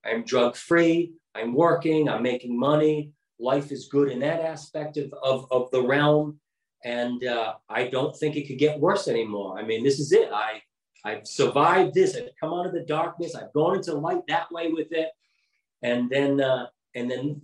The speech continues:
and then while I'm doing Bible studies and I'm understanding different things, people are coming into my life, I'm witnessing to them, people are dying of cancer, and, and, and,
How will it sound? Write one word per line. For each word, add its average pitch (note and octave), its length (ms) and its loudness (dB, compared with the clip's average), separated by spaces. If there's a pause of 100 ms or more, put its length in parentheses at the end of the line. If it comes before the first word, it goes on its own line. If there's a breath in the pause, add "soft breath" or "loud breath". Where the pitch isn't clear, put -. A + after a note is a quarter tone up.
and C3+ 180 2
then C#3 320 2
while A#2+ 180 2
I'm A#2+ 140 2
doing B2+ 280 2
Bible F3+ 360 2
studies E3+ 500 0
and C3 80 -4
I'm A2 160 -12
understanding D#3 640 -6
different D3+ 380 -8
things, F3+ 380 4
people F#3+ 340 -2
are C#3 80 -2
coming D#3+ 300 2
into D3+ 200 0
my B2 200 -6
life, F3+ 300 2
I'm B2 200 -6
witnessing - 500 0
to F3 100 -14
them, F3+ 340 -4 (440 soft breath)
people C#3+ 280 0
are B2+ 100 -2
dying D#3 400 2
of C#3+ 120 -6
cancer, F3+ 720 0
and, A2+ 200 -2 (340)
and, B2 240 -6
and, A#2+ 360 -4